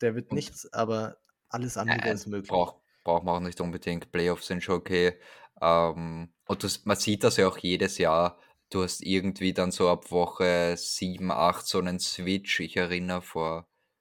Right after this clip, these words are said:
Speaker 2: ich weiß nicht, was letztes Jahr war. Ich glaub, vor zwei Jahren war's die Cardinals, die die ersten sieben von acht Spiele
Speaker 1: Mhm.
Speaker 2: gewonnen haben und dann gar nichts mehr.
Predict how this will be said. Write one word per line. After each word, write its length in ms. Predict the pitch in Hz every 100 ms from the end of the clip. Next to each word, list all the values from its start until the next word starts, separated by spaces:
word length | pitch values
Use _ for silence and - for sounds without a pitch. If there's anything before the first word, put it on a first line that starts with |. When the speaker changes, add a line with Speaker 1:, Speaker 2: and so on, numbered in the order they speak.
| _ _ _
Speaker 2:
ich 120 | -
weiß 140 | 85 87
nicht, 160 | 90
was 160 | 85 80
letztes 360 | 82 - 90
Jahr 160 | 90 82
war. 140 | 82 87
Ich 80 |
glaub, 140 | - -
vor 100 | 92
zwei 240 | - 80
Jahren 200 | 87 90
war's 180 | 87 87
die 80 | -
Cardinals, 680 | - 85 80 90 92 90 -
die 80 | 85
die 140 | 80
ersten 560 | 78 - - 90 87 - _ _ _
sieben 380 | - - 92 92
von 160 | 95 90
acht 220 | 85 117
Spiele 260 | 107 104 95
Speaker 1:
Mhm. 40 |
Speaker 2:
gewonnen 320 | - 92 92 92
haben 180 | 90
und 120 | 90 90
dann 120 | 87
gar 180 | 82 85
nichts 240 | 92 -
mehr. 320 | 90 85 85